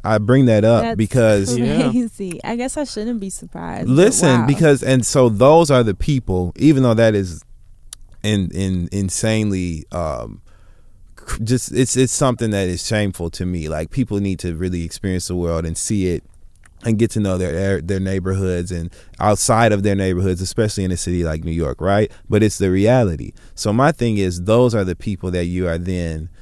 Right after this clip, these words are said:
Speaker 1: throwing out into a world that is completely foreign to them, and they have to
Speaker 3: Mm-hmm.
Speaker 1: completely re-assimilate themselves and reacclimate themselves, you know what I mean, to, to a new society. That is crazy, just so you can be closer to the one train.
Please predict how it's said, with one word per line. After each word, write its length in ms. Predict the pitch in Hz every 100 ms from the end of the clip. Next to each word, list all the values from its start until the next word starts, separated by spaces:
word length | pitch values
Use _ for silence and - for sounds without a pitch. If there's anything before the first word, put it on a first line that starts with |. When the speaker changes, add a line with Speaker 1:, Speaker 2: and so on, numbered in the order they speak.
| - - -
Speaker 1:
throwing 400 | 110 113 104 92
out 480 | 95 98 80 - -
into 280 | 95 95 104
a 80 | 90
world 300 | 98 98 92
that 120 | 90
is 140 | 87 -
completely 500 | 87 - 113 101 104
foreign 380 | - 95 90
to 100 | 87
them, 220 | 85 87 85
and 80 |
they 80 | 90
have 180 | 95 87
to 80 | 87
Speaker 3:
Mm-hmm. 80 | 85
Speaker 1:
completely 720 | 85 - 123 127 101 98 - - -
re-assimilate 1040 | 85 92 117 120 92 92 117 104 98 90 85
themselves 540 | 85 80 85 85 78
and 100 | 85
reacclimate 680 | 95 80 95 - 92 90 82
themselves, 680 | 80 78 - 76 60 57 82
you 80 |
know 100 | 92
what 120 | 90 87
I 60 |
mean, 300 | 87 87 82
to, 260 | 82 101 85
to 340 | - 120 101
a 100 | 78
new 200 | 92 98
society. 680 | 87 87 - 95 82 58 50 - - -
That 180 | 131 127
is 180 | 104 -
crazy, 540 | - 175 160 107 92
just 320 | 95 131 139
so 200 | - 123
you 220 | 110 120
can 220 | 127 113 98
be 140 | 101
closer 400 | - 107 101 92
to 120 | -
the 120 | 95
one 260 | 95 98 95
train. 380 | 87 78 64